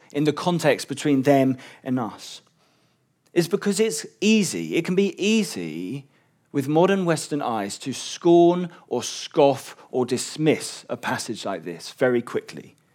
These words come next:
But this passage was a passage of profound encouragement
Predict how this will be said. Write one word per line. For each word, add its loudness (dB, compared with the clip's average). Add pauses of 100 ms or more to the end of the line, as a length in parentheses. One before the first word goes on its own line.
(1600)
But 2
this 8
passage -2
was -2
a -4
passage -2
of -6
profound 0
encouragement -2